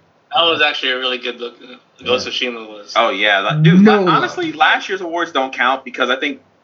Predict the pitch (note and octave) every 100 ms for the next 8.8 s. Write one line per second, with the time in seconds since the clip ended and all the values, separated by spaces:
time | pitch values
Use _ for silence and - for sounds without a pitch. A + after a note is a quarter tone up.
0 | _ - D#3+ B2+ A2 A2+ G#2+ G2+ G2 F2
1 | F#2+ G#2+ G#2+ G#2 A#2+ B2 B2 C3 B2+ -
2 | _ G2 G2 F#2+ G2 F#2 - - - -
3 | - - D3+ D#3 G3+ F3 - C#3+ D#3+ E3+
4 | F3 E3 D#3+ D3 C#3 B2+ A#2 G#2+ - _
5 | _ - C#3+ E3+ E3+ - C3 B2+ D#3+ F3+
6 | D#3+ - C3 C3 C#3 C#3+ C3+ C3 A2+ G#2
7 | G#2+ F#2+ A#2 G#2+ - E2+ E2+ G2+ F#2+ G#2
8 | - C3 G#2 E2+ F#2 A2 G#2+